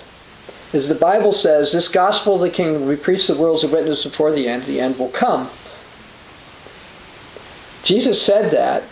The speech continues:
which means people in India will get a witness of this gospel. It's one of the reasons why we have this particular booklet in as many languages as we do. So they will have a witness. Hopefully they won't discount it. Now,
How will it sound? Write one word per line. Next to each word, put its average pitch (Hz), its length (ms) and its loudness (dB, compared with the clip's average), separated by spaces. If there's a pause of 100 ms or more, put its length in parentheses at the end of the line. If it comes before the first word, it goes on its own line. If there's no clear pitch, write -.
(260)
which 175 200 0
means 190 380 2
people 226 380 2
in 185 60 2
India 190 340 2
will 214 320 2
get 214 140 2
a 190 60 4
witness 170 500 0 (120)
of 170 280 2
this 160 240 0
gospel. 175 640 0 (460)
It's - 140 -8
one 156 120 2
of 180 60 2
the 160 60 2
reasons 175 320 0
why 151 200 4
we 156 160 2
have 143 200 4
this 139 120 0
particular 147 400 -2
booklet 135 360 0
in 131 240 -2
as 127 120 -2
many 135 160 0
languages 123 640 -4
as 120 340 -2
we 131 100 -2
do. 165 320 0 (220)
So 170 180 2
they 165 120 2
will 208 180 4
have 208 140 4
a 190 40 2
witness. 170 600 -2 (260)
Hopefully 175 360 2
they 165 60 2
won't 160 260 2
discount 170 460 0
it. - 120 -10 (520)
Now, 151 260 2